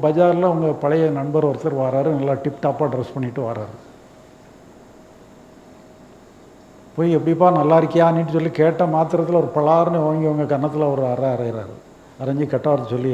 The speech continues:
ஏசுறாரு. உங்களுக்கு அப்படி ஒண்ணும் ஓடல. "என்னடா நம்ம என்ன கேட்டோம், என்ன பண்ணோம்,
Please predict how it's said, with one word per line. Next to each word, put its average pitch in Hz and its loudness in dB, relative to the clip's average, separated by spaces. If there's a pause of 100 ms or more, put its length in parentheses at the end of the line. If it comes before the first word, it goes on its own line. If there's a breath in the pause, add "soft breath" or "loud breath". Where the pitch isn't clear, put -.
ஏசுறாரு. 104 -12 (1800)
உங்களுக்கு 147 -4
அப்படி 143 -2
ஒண்ணும் 151 0
ஓடல. 131 0
"என்னடா 151 -6 (480)
நம்ம 117 -10
என்ன 127 -6 (100)
கேட்டோம், 139 -6
என்ன 135 -8
பண்ணோம், 131 -10